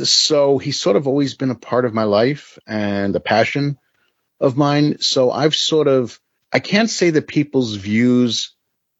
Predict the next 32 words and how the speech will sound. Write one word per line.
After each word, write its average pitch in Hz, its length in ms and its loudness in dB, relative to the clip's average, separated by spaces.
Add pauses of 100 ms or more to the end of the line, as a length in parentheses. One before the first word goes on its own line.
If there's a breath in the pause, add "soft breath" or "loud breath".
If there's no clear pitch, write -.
(140)
shocked - 540 0
me 147 320 0 (300)
or, 107 80 -6
or 110 280 0
surprised 120 480 0
me 127 80 0
or 113 140 2
altered 113 260 0
my 104 140 2
own 120 220 2
in 101 220 -2
many 98 200 -2
ways, 90 500 0 (760 soft breath)
but 135 220 0
I 127 80 0
can 156 320 -2
say 113 540 -2 (580)
that 113 680 -2 (360)
in 131 180 2
answer 131 300 2
to - 140 -8
the 110 80 -2
question, 113 640 -2
"Must 113 340 0
there 113 180 2
be 104 200 0
a 98 60 2
Superman?" 92 800 -2
Well, 117 180 4
according 165 580 0
to - 180 -10
the - 480 0